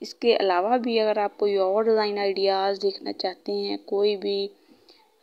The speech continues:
किसी भी तरह के fashion से related, home decorate, तो आप मुझे लाजमी comment करके बताइएगा। मैं आप लोगों के लिए लाजमी आप लोगों की पसंद की video जो है वो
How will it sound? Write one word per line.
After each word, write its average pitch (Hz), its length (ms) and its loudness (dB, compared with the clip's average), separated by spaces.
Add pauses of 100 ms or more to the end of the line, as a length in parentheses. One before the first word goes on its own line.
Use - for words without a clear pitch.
(260)
किसी 226 340 -2
भी 202 300 -4
तरह 190 300 0
के 190 200 -2
fashion 196 380 -2
से 196 180 2
related, 190 640 0
home 190 340 -4
decorate, 190 600 0 (640)
तो - 180 -4
आप 190 160 4
मुझे 196 400 0
लाजमी 196 460 -4
comment 185 320 -8
करके 190 340 -6
बताइएगा। 190 480 -2
मैं 214 160 -4
आप 202 160 -4
लोगों 190 200 -6
के - 140 -4
लिए 190 200 -2
लाजमी 190 520 -4 (680)
आप 196 140 -4
लोगों 190 180 2
की 202 120 -4
पसंद 190 340 -2
की - 120 -6
video 185 340 0
जो 185 100 -2
है 180 240 0
वो 185 160 -2